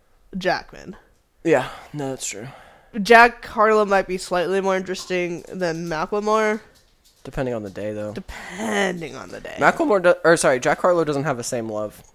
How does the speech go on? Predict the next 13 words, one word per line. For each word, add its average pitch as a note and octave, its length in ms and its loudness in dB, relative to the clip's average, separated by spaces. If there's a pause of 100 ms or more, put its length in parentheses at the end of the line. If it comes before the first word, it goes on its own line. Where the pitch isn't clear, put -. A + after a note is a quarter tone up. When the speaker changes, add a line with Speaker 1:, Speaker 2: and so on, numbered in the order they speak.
(460)
Speaker 1:
That's D3 360 6
Speaker 2:
Macklemore D3 200 4
Speaker 1:
true. E3 80 0
Speaker 2:
always B2+ 340 2
Speaker 1:
I'd B3 200 12
Speaker 2:
will. B3 60 -6
Speaker 1:
probably D4 460 8
rather A3 360 10
listen G#3+ 300 4
to G3+ 80 0
Same F#3+ 380 -2
Love F3 540 0 (920)
over F3+ 520 2